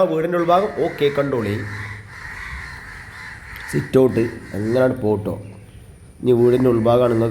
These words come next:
കാണിച്ചു തരുന്നത് മുത്തുമണികളെ. ശരിക്കും കണ്ടോളി. ഇനിയാണ് ഇതിൽ ഫുള്ള് നമ്മൾ കൊടുക്കേണ്ടത്. വീടിൻ്റെ ഏതൊക്കെ ചൊർക്കുകൾ, ഇവിടുന്നൊക്കെ നോക്കിയാൽ ചൊർക്കണ്ടല്ലേ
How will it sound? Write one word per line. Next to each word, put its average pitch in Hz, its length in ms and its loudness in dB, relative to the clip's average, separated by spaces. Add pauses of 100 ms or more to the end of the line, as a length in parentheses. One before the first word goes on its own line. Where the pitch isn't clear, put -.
കാണിച്ചു 95 220 0
തരുന്നത് 95 180 0
മുത്തുമണികളെ. 90 460 -4
ശരിക്കും 104 420 0
കണ്ടോളി. 90 280 0 (1040)
ഇനിയാണ് 170 520 8
ഇതിൽ 147 180 0 (140)
ഫുള്ള് 143 560 0
നമ്മൾ 139 160 2 (100)
കൊടുക്കേണ്ടത്. 113 400 0
വീടിൻ്റെ 123 340 2 (460)
ഏതൊക്കെ 135 380 6 (260)
ചൊർക്കുകൾ, 110 500 0
ഇവിടുന്നൊക്കെ 117 500 2
നോക്കിയാൽ 110 340 0
ചൊർക്കണ്ടല്ലേ 101 480 2